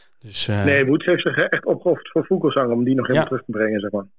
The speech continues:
Speaker 1: Ik zag het, ja. En de, die trok aan het begin van de klim nog even goed door. En toen
Speaker 2: Ja.
Speaker 1: was het de exit voor Woods, die uiteindelijk achttiende werd of zo.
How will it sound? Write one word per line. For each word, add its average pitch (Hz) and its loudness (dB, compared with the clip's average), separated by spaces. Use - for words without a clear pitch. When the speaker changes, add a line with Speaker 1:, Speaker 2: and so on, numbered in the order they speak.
Speaker 1:
Ik - -20
zag 120 -4
het, 101 -6
ja. 101 2
En 104 0
de, 104 0
die 107 -8
trok 117 -4
aan 110 0
het 110 0
begin 110 2
van 113 2
de 113 2
klim 117 0
nog 113 2
even 113 0
goed 120 -4
door. 135 2
En 107 -10
toen 110 -2
Speaker 2:
Ja. 107 2
Speaker 1:
was 104 2
het 107 -4
de - 0
exit 113 0
voor 104 -2
Woods, 104 -4
die 104 0
uiteindelijk 104 0
achttiende 104 -2
werd 95 -6
of - -8
zo. - -8